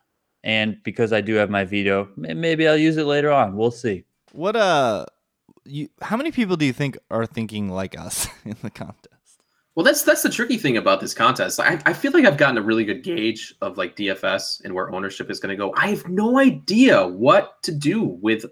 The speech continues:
Speaker 3: like, potential ownership in the Super Contest after, after what we've seen the last two weeks.
Speaker 2: Yeah, last two weeks have been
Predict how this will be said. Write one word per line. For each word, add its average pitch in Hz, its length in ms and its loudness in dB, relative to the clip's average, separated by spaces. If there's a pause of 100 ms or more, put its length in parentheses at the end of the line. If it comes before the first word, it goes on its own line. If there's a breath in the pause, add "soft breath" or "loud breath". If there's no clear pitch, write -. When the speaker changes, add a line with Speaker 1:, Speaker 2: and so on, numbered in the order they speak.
Speaker 3:
like, 120 300 -4
potential 156 440 -4
ownership 147 600 -2
in 120 100 -4
the 117 60 -2
Super - 280 -8
Contest 101 440 -4
after, 127 260 0
after 151 220 2
what 165 180 4
we've 151 120 0
seen 180 320 0
the 156 80 2
last 160 260 2
two 196 140 -4
weeks. 185 240 0
Speaker 2:
Yeah, 135 60 4
last 143 300 2
two 180 120 4
weeks 143 160 0
have 131 100 0
been 110 240 -2